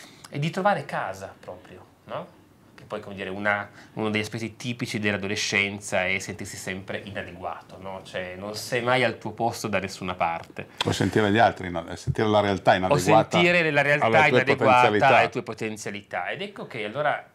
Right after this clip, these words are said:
Speaker 1: io nei libri riuscivo a trovare uno spazio di adeguatezza che mi guariva, no?
Speaker 2: Ti sentivi a casa?
Speaker 1: Mi sentivo a casa, mi
Speaker 2: Sì,
Speaker 1: sentivo
Speaker 2: è vero.
Speaker 1: davvero a casa.
Speaker 2: È vero, questa è una, è una cosa che, che mi ricordo di aver provato anch'io leggendo Pavese,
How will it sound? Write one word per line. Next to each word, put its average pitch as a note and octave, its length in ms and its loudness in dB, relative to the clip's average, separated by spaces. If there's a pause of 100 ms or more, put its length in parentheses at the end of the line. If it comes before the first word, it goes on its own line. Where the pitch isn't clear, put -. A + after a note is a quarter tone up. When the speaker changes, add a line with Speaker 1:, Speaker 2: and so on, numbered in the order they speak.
Speaker 1:
io D#3 220 -4
nei D#3+ 320 -2
libri F#3 400 0
riuscivo C#3+ 560 2
a A#2+ 140 4
trovare B2+ 720 2 (300)
uno A#2+ 180 -6
spazio A#2+ 560 -2
di G#2+ 340 -12
adeguatezza G#2+ 1080 -8 (480)
che D#3 140 -2
mi C#3+ 100 2
guariva, G2+ 580 -2 (200)
no? B2 200 -2
Speaker 2:
Ti - 100 4
sentivi B2 320 4
a A#2 60 2
casa? E2 440 2
Speaker 1:
Mi G3 60 -2
sentivo A3+ 300 2
a G3+ 60 2
casa, G2+ 340 -6
mi - 40 -20
Speaker 2:
Sì, - 140 -16
Speaker 1:
sentivo - 140 2
Speaker 2:
è - 20 -4
vero. - 140 0
Speaker 1:
davvero F#2 160 0
a F#2 40 -6
casa. - 320 -14 (160)
Speaker 2:
È A#2 100 0
vero, A2+ 220 2
questa - 240 -8
è G2+ 40 -4
una, F2 320 -2
è - 40 -8
una E2 160 -6
cosa F#2 340 -8
che, D#2+ 280 -8
che E2+ 640 -14 (440)
mi G2 120 2
ricordo G2+ 320 2
di G2 60 6
aver F2+ 160 2
provato F#2 340 -2
anch'io F#2 480 0
leggendo F2 400 -4
Pavese, D#2 520 -6